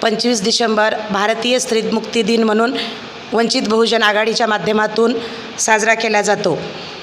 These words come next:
त्याच अनुषंगाने आज डॉक्टर बाबासाहेब आंबेडकर कला वाणिज्य महाविद्यालय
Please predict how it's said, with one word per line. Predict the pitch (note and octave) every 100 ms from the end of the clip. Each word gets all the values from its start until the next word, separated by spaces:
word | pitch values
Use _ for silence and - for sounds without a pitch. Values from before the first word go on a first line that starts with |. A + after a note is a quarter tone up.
| - -
त्याच | B3+ B3+ C4 - C4 - -
अनुषंगाने | A3+ B3 C4+ C4+ B3 G#3 D#3
आज | - A3 G#3 - - - - - - - - - -
डॉक्टर | G#3 A3
बाबासाहेब | A3+ G#3+ A3+ A#3+ B3+ A#3
आंबेडकर | G#3+ A3+ A3+ A3+ A#3
कला | A3+ A3+ A#3 A3 A#3
वाणिज्य | A3+ A3+ G#3 A#3
महाविद्यालय | A3+ G3+ A3 G3+ A#3 A3 A#3